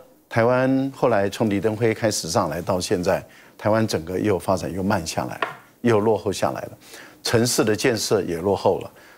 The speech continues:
各方面的科技的发展不平衡，贫富的差距也越来越大。日本不也一样吗？日本过去也是贫穷落后很多年嘛，然后到了他们的明治维新、改革开放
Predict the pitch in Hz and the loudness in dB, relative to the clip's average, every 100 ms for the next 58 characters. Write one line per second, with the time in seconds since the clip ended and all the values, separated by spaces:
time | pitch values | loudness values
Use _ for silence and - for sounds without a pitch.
0 | _ - 147 120 127 127 104 - 120 - | _ 0 2 4 2 2 0 0 0 2
1 | 120 98 98 87 90 85 101 - 82 - | 0 0 -2 -2 -2 -2 -2 -4 -8 -8
2 | - - - - - - 113 139 110 - | -12 -12 -20 -16 -4 0 2 2 2 2
3 | 113 107 113 80 82 98 107 80 90 87 | 0 0 0 -2 -2 2 2 0 -2 -2
4 | 90 80 - - - - - 165 123 92 | -2 -4 -8 -20 -20 -12 0 2 2 2
5 | 135 113 85 92 117 104 98 - - - | 2 2 0 0 0 0 -6 -12 -20 -20
6 | - - 165 143 107 147 143 139 95 120 | -6 2 4 4 2 2 2 0 0 -2
7 | - 107 107 101 107 107 98 95 - - | -2 0 0 2 4 4 4 0 0 -4
8 | 98 87 104 98 76 73 - _ - _ | -2 2 2 0 -4 -10 -12 _ -20 _
9 | - 110 120 127 123 113 98 95 113 104 | -2 0 2 4 4 2 2 0 0 0
10 | 95 101 113 139 98 95 - 107 - 78 | 0 0 2 2 0 -2 0 0 0 0
11 | 98 - 117 120 104 | -2 0 2 2 0